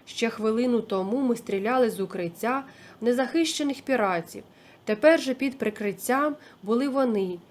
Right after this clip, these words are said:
а ми не могли відповідати на їхні постріли. Рятувало нас трохи те, що блокгаус заволокло пороховим димом.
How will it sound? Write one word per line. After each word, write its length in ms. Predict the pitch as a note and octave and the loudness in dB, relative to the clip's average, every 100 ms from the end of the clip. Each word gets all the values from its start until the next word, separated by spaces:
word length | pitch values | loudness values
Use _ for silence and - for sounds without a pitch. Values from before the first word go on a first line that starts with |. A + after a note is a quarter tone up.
| - - - | -20 -20 -8
а 120 | A#2 | -4
ми 200 | G#3 D4 | 2 2
не 100 | C#4 | 4
могли 360 | B3 B3 D4+ D#4 | 4 2 2 0
відповідати 760 | C4 A#3 G#3+ F#3+ A3+ D4 C4+ | 0 0 0 2 2 0 0
на 80 | G#3+ | 0
їхні 360 | G3+ A#3 - A3 | -2 -4 -4 -6
постріли. 760 | G#3 G3 F#3 - F#3 E3 D#3+ - - - - | 0 2 0 -6 -8 -8 -8 -14 -20 -20 -6
Рятувало 580 | G3+ A3+ C#4+ E4+ F#4 D#4 | -2 0 0 2 4 4
нас 180 | C#4 C4 | 0 -2
трохи 420 | C4 C4 A3+ F#3+ - | -2 -2 -2 -4 0
те, 240 | C#4 D4+ - - - | 0 0 -8 -20 -10
що 220 | - A#3+ | 0 2
блокгаус 720 | A3+ G#3 F#3+ B3+ D#4+ D4+ A#3 | 2 0 -2 2 4 2 0
заволокло 680 | G#3+ A3+ G3+ F3+ G3 A3+ C#4 | 0 2 2 0 -2 -4 -2
пороховим 640 | A3 G3+ G3 A3+ A#3 A3+ | 0 0 -2 0 0 0
димом. 540 | G3 F3+ F#3 F3 E3 | -2 -2 -2 -2 -4